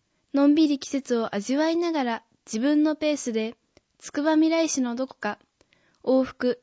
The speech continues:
三キロ弱の道のりを歩いていませんか？お一人で、友人と、ご夫婦で、親子で。日程、六月十六日、月曜。受付時間、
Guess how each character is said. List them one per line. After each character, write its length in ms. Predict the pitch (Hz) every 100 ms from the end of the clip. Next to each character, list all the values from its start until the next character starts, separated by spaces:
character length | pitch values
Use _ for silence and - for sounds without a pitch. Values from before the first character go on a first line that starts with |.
| -
三 320 | - 320 339
キ 100 | 339
ロ 120 | 349
弱 240 | 339 339 269
の 220 | 233 - -
道 80 | 220
の 180 | 233 233
り 140 | 226
を 180 | 226 220
歩 160 | 208 294
い 100 | 349
て 100 | 311
い 120 | 277
ま 120 | 247
せ 180 | - 254
ん 60 | -
か？ 240 | 233 277 _ _ _ _ _ _ _ _ _ _ _ _ _
お 100 | 240
一 240 | 240 - 269
人 120 | 262
で、 220 | 294 320 _ _ _ _ _
友 180 | 247 269
人 260 | 302 302
と、 200 | 302 339 - _ _ _ -
ご 100 | 233
夫 260 | - 277
婦 200 | 254 220
で、 200 | 240 277 _ _ _
親 220 | 294 311
子 140 | 277 -
で。 220 | 226 302 _ _ _ _ _ _ _ _ _ _ _ _ _ _ _ _
日 180 | 277 262 _
程、 300 | 311 311 302 _ _ _
六 200 | - -
月 260 | 311 349 339
十 220 | 330 320
六 220 | 320 311
日、 440 | 311 302 302 302 - _ -
月 280 | 240 - 285
曜。 320 | 285 240 - _ _ _ _ _ -
受 240 | 240 311
付 240 | 311 - 349
時 120 | 339
間、 280 | 294 247